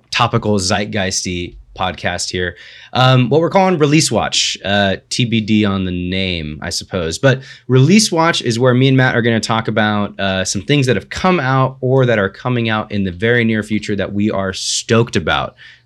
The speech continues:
Okay, don't have to be video game related, could really be anything. Um,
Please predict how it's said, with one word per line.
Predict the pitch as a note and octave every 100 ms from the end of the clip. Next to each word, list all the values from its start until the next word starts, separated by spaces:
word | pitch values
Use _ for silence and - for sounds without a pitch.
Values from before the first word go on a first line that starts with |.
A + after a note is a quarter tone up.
| -
Okay, | A#2+
don't | A#2+ D3+
have | D3+
to | D3+
be |
video | C#3 C#3+ C3+
game | C3+ C3
related, | B2 B2 A#2
could | - G#2+
really | A2+ G#2+
be | G#2+
anything. | F#2 A2 A2 A2 G#2 G#2 _ _ _
Um, | G#2 G#2+ G#2 -